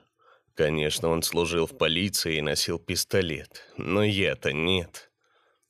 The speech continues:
В любом случае, я не видел смысла прибегать к силе.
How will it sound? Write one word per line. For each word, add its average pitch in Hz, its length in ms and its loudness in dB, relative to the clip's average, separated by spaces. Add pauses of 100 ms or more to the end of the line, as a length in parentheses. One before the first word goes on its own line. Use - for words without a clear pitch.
(180)
В 76 180 -8
любом 73 300 -2
случае, 73 580 -2
я 71 80 -2
не 76 120 0
видел 80 260 0
смысла 80 440 -4
прибегать 78 540 -4
к - 60 -6
силе. 73 540 -4